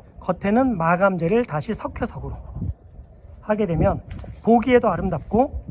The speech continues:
훨씬 더 견고한 형태, 이런 식으로 로마인들은 건물을 쌓아나갔어요.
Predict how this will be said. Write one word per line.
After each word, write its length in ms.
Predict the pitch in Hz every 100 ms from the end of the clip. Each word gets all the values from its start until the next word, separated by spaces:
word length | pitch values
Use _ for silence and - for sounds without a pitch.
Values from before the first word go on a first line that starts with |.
| - - -
훨씬 340 | 294 277 -
더 120 | 220 220
견고한 500 | - 170 160 139 120
형태, 340 | 175 - - - - - - - - - -
이런 240 | 196 226
식으로 460 | 226 175 147 196 254 - - - - -
로마인들은 680 | 170 175 160 139 139 170 190
건물을 460 | - 165 135 147
쌓아나갔어요. 640 | - 190 160 117 - -